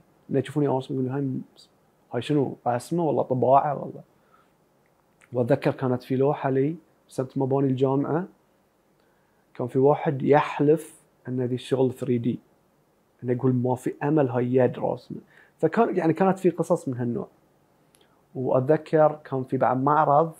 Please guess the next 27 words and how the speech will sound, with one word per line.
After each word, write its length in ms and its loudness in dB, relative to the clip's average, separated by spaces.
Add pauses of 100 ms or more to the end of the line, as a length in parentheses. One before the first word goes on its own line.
(520)
آه، 340 -10 (120)
قبل 180 6
ما 340 -2 (300)
ندش 260 -4
آخر 260 0
فاصل، 480 0 (280)
كانت 520 -2
لوحتي 600 2 (180)
الأولى 440 4
اللي 120 2
انحطت 420 -8
في 80 -14
المعرض. 440 -2 (920)
وحتى 540 -6
في 120 -12
المواقع 680 2 (800)
كان 340 -6
مكتوب 380 -8
اسم 240 -6
البحرين. 600 -2 (840)
إنه: 280 -8
"And 460 -8
we 60 -6
have 280 -8
people 320 0 (360)
from 60 -4
بحرين، 640 -4